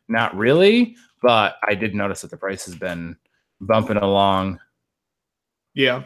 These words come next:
Speaker 2: So I'm gonna go with Chalice of the Void as my pick. This is a card that's already started trending back up. The buy lists for this card were insanely strong at Seattle.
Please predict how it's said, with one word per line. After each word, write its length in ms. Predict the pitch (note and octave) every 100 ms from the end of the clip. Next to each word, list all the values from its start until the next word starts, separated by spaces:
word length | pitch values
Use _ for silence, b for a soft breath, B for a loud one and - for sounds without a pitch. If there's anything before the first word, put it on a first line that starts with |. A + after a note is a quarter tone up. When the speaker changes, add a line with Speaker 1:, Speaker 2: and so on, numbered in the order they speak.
| _ _ B B
Speaker 2:
So 120 | -
I'm 60 | F#3+
gonna 100 | B3+
go 80 |
with 100 | A#3
Chalice 400 | - - C#3+ D#3+
of 100 | E3
the 80 | D3+
Void 280 | B2+ A#2+ C3
as 100 | D3+
my 140 | F3+
pick. 300 | F3 G3+ G3+
This 180 | - C3+
is 100 | C#3
a 60 | C#3
card 200 | C#3+ C3+
that's 140 | B2+
already 260 | - C3 C3+
started 300 | C3 C#3 C3+
trending 340 | - C3+ C3
back 220 | C3 B2 A#2+
up. 320 | B2+ F3+ -
The 180 | C#3+ C#3
buy 280 | C3 C3+ C3+
lists 180 | D#3+ -
for 80 | E3+
this 160 | D#3+
card 220 | - D#3
were 80 | C#3+
insanely 560 | B2 A#2+ - B2+ C3+ C#3+
strong 340 | - C3 B2+
at 100 | C#3
Seattle. 600 | - C3 A#2+ C#3+ G3 G#3